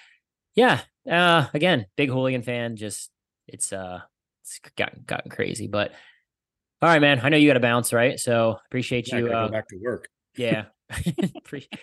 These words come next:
Speaker 1: appreciate you coming on, bro. I, we coulda talked way more about schedule and hooligan. So, uh, anybody has any questions on this or you wanna chime in, send us a message, and we will, uh, we'll do some Q and A on the next pod, kinda following up on,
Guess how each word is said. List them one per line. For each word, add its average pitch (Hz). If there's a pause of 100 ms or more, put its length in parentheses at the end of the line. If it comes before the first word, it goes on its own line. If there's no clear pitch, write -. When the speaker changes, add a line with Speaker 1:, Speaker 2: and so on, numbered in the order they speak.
(240)
Speaker 1:
appreciate 135
you 127
coming 127
on, 117
bro. 117
I, 131
we 139
coulda 131 (140)
talked 107
way 107
more 101
about 95
schedule 98
and 98
hooligan. 101
So, 101 (380)
uh, 110
anybody 139
has 120
any 117
questions 110
on 110
this 110
or 110
you 107
wanna 110
chime 131
in, 160 (800)
send 165
us 143
a 151
message, 135 (440)
and 127
we 123
will, 117
uh, 104 (360)
we'll 123
do 117
some 110
Q 113
and 107
A 107
on 104
the 101
next 104 (200)
pod, 101
kinda 107
following 113
up 110
on, 107